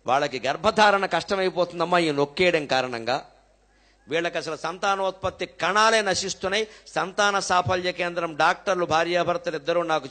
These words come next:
చెప్పి, "అయ్యా, మీరు సామాజికమైన విషయాలతో వ్యాఖ్యానం చేస్తారు, మరెవరికైనా చెబితే ఇలాంటివన్నీ సభలో ఎందుకండి అంటారండి, మీరైతే చెప్తారు, మీకు సమాజం మీద ప్రేమ ఉంది, చెప్పండి" అంటే,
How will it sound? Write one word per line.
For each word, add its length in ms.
చెప్పి, 180
"అయ్యా, 320
మీరు 160
సామాజికమైన 840
విషయాలతో 540
వ్యాఖ్యానం 640
చేస్తారు, 380
మరెవరికైనా 580
చెబితే 540
ఇలాంటివన్నీ 560
సభలో 340
ఎందుకండి 440
అంటారండి, 440
మీరైతే 560
చెప్తారు, 320
మీకు 160
సమాజం 480
మీద 120
ప్రేమ 380
ఉంది, 140
చెప్పండి" 460
అంటే, 240